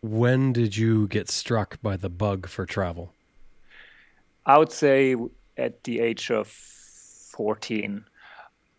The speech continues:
Speaker 2: I, I was not allowed to, to have a bike or to get the license. So I, um,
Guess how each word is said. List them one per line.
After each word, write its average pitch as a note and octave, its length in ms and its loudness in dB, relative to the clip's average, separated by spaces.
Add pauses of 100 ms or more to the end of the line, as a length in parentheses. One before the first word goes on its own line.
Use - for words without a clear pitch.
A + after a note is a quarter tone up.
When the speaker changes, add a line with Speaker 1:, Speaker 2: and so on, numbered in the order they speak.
Speaker 2:
I, A#2 80 4
I B2 140 6
was B2 160 4
not C#3 140 4
allowed A#2+ 280 4
to, G#2 600 -8 (180)
to A#2+ 180 -8
have G#2+ 480 -2 (120)
a A#2+ 80 -2
bike G#2+ 340 -2
or G#2+ 160 -2
to G2+ 320 -8
get G2+ 240 -6
the G#2 140 -4
license. G2+ 600 -2 (120)
So G#2+ 380 0
I, G2+ 460 2
um, G2+ 520 0